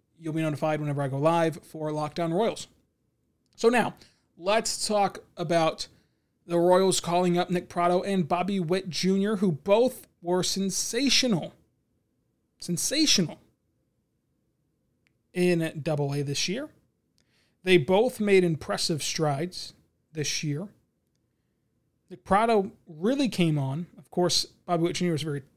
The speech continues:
touted. What does this mean? They get a chance to go up a level in competition. Uh, you can debate at this point,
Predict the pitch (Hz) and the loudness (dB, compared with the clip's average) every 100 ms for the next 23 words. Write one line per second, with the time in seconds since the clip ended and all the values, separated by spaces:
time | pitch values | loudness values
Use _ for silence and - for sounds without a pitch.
0 | - 220 208 143 151 - _ _ _ _ | -6 0 0 0 -4 -12 _ _ _ _
1 | _ _ _ _ _ _ _ _ _ _ | _ _ _ _ _ _ _ _ _ _
2 | _ _ _ _ _ _ _ _ _ _ | _ _ _ _ _ _ _ _ _ _
3 | _ _ _ _ _ _ _ _ _ 240 | _ _ _ _ _ _ _ _ _ -6
4 | 208 269 254 240 214 247 247 226 - _ | 0 2 2 0 -2 -2 -2 -4 -8 _
5 | _ _ _ 214 180 180 226 - _ _ | _ _ _ -8 -2 2 2 0 _ _
6 | 170 139 - 226 214 - 180 170 165 185 | -8 -4 0 2 0 -2 0 0 0 -2
7 | 180 170 170 165 160 151 147 143 - - | -4 -2 0 2 0 -2 -4 -8 -12 -2
8 | 220 - 208 196 - _ _ _ _ _ | 0 2 0 -4 -8 _ _ _ _ _
9 | 160 190 240 185 156 143 185 208 196 196 | -2 0 2 2 0 0 4 6 4 0
10 | - 190 180 | -2 -2 -2